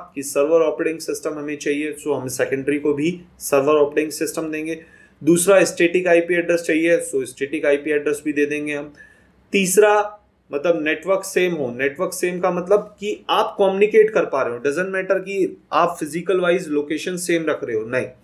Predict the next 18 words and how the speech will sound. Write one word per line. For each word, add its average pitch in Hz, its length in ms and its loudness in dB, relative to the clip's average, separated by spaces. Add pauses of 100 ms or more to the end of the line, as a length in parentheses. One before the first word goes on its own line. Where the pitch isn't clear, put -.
(480)
अगर 170 240 2
आपकी 185 240 2
लोकेशंस 180 560 -2
अलग-अलग 180 580 2
भी 175 100 -10
हैं 180 160 -6
तो 180 80 -4
कोई 165 200 -2
फ़र्क 160 260 0
नहीं 175 140 -8
पड़ता 170 240 0
है, 175 160 0
आपने 151 340 -4
पब्लिक 165 280 2
आईपी 165 240 4
यूज़ 156 300 -2
किया 180 180 0
होगा, 175 360 4